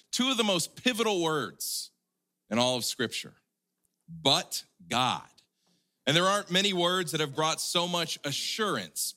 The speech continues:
peace, and strength like this little phrase. We spent the first two sermons in the series looking at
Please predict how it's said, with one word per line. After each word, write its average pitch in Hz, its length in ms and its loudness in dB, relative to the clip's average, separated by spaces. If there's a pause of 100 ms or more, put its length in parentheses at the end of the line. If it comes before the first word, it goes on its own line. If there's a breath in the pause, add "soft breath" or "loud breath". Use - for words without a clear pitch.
peace, - 760 -2
and 120 200 0
strength - 800 -2 (640)
like 113 300 -2
this - 560 -2 (180)
little 123 640 0 (380)
phrase. 73 680 -4 (520)
We - 100 6
spent 247 280 2
the 214 80 2
first 208 340 0
two 185 140 -2
sermons 156 420 0
in 151 80 0
the 143 80 0
series 139 540 0
looking 151 340 0
at 139 380 -2